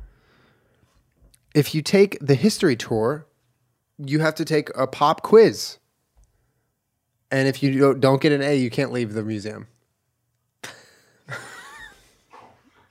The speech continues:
So, there's a couple of traps. <laughs>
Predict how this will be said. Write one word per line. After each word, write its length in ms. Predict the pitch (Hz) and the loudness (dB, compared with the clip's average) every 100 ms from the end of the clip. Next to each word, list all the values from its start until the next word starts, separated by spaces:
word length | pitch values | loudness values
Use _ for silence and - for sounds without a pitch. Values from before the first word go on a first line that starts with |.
| _ - - | _ -20 -16
So, 440 | - 117 113 113 - - - - - - _ | -10 -8 -6 -8 -12 -20 -20 -20 -20 -20 _
there's 160 | - 131 | -6 -4
a 60 | |
couple 240 | 160 180 165 | -2 0 0
of 80 | 127 | 0
traps. 500 | 123 104 - - - _ _ _ _ _ _ _ _ _ _ _ _ _ _ _ _ _ _ _ _ _ _ _ _ _ _ _ _ _ _ _ _ _ | -2 -4 -10 -20 -20 _ _ _ _ _ _ _ _ _ _ _ _ _ _ _ _ _ _ _ _ _ _ _ _ _ _ _ _ _ _ _ _ _
<laughs> 200 | - - | -18 -16